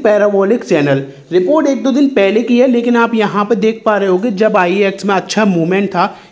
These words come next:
करीबन नौ परसेंट के आसपास भी एक दिन के अंदर उछाल आया था, तब उनके according यहाँ पे बताया था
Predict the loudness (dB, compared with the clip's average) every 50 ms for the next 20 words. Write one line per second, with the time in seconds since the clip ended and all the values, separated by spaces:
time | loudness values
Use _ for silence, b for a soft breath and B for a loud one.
0 | B -4 -2 0 2 2 2 2 2 0 0 0 0 -2 -2 -2 -2 -2 -2 0
1 | 0 0 0 0 -2 -2 -2 -2 -2 -4 -4 0 2 2 2 2 0 -2 -2 0
2 | 0 -2 0 0 0 -2 -2 -2 -2 -2 0 0 0 0 0 0 0 -2 -2 -2
3 | B B B B B B 0 0 2 2 2 2 2 2 2 2 2 2 2 2
4 | 2 2 0 0 0 0 2 2 2 2 2 0 0 0 0 0 0 0